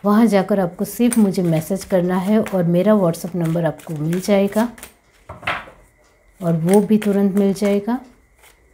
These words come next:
चलिए देखते हैं पाइल टू, क्या कोई आपका छुपा हुआ दुश्मन है वाकई में।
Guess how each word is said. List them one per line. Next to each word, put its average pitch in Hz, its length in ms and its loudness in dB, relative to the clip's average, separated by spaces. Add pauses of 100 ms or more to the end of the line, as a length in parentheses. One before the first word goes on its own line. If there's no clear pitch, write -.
(460)
चलिए 180 280 -2
देखते 165 280 -2
हैं 214 160 0
पाइल 180 280 2
टू, 226 180 2 (460)
क्या 180 160 -2
कोई 185 180 -2
आपका 180 260 -2
छुपा 185 280 -8 (100)
हुआ 175 100 -2
दुश्मन 170 400 -4
है 180 340 -2 (120)
वाकई 156 320 -4
में। 143 180 -10